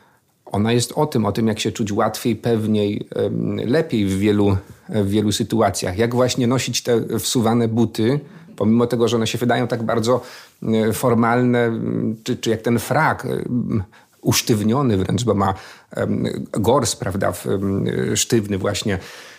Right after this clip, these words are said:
em, i, i, i krochmalem, em, prawda, w, przygotowany do, do tego, żeby właśnie taki miał, miał kształt. Em, więc, y, powiedziałbym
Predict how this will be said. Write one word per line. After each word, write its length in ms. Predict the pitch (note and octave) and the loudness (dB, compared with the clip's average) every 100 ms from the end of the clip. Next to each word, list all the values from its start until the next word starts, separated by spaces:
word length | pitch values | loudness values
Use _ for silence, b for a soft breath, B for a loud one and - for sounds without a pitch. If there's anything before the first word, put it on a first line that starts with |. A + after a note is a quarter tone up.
| B | B
em, 360 | - G2 F#2+ F#2+ | -2 2 4 4
i, 80 | A2 | 2
i, 360 | G#2 A2 - | 2 2 0
i 40 | - | 0
krochmalem, 680 | A2 G#2 A#2 A2+ F#2 F2+ F2 B B B - | 0 2 2 2 2 0 -2 B B B -8
em, 320 | - - - - | -6 -4 -4 -4
prawda, 300 | - F2+ G2 | -2 0 0
w, 120 | F#2 - G2+ G#2 A2 - | 0 -2 -2 -2 -2 -2
przygotowany 640 | - B2 A2 A2 G2 F#2+ F#2 | -2 0 2 2 2 2 0
do, 100 | G2 B2 A#2+ - | -2 -6 -6 -6
do 260 | G#2 A#2 G2+ | -4 -2 0
tego, 220 | G#2 G2 | 0 0
żeby 180 | F#2+ F#2+ | 0 0
właśnie 280 | F#2+ F#2 G2 | 0 -2 -4
taki 220 | F2+ G#2 | -2 0
miał, 180 | G2 F#2+ B B B - | 0 -2 B B B 0
miał 160 | G2 F2 | 0 0
kształt. 360 | - - - B B B - | -2 -2 -4 B B B -2
Em, 520 | A2+ A2+ A2+ A#2 A#2+ | 2 4 4 4 2
więc, 520 | B2+ - A#2 C#3+ - | 0 0 0 2 0
y, 360 | - C#3+ C#3 - - - - - - - - | -2 0 0 -2 -8 -8 -8 -10 -10 -10 -2
powiedziałbym 400 | F3+ F#3 G#3 G#3+ | 0 2 2 -2